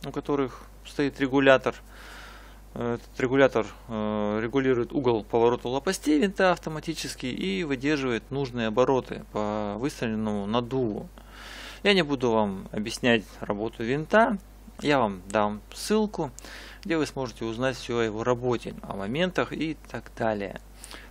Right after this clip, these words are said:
Но я думаю, что, скорее всего, в будущем я, м, сделаю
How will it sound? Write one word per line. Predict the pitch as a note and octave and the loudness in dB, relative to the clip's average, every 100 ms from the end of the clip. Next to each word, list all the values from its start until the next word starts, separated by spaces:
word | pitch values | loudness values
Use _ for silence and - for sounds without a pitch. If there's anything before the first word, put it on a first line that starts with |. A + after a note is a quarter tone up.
| - | -14
Но | A#2+ A#2+ A#2 A2+ A2+ | -8 -4 -2 -4 -4
я | A2+ A#2 | -2 -2
думаю, | A#2 A#2 | -2 -6
что, | - A#2+ | -8 -8
скорее | A2 - B2+ | -6 0 0
всего, | B2+ C3+ C3+ A#2 | 0 0 2 2
в | |
будущем | A2 E3+ D#3+ - | 0 0 0 -2
я, | A2 A#2 A2+ G#2+ G#2 F#2+ | 0 2 4 2 0 -4
м, | G2 G2+ - - - - - - - G2+ | -8 -10 -10 -12 -14 -14 -14 -14 -14 -12
сделаю | G2+ G#2 D3+ D3 B2 | -12 -2 0 0 0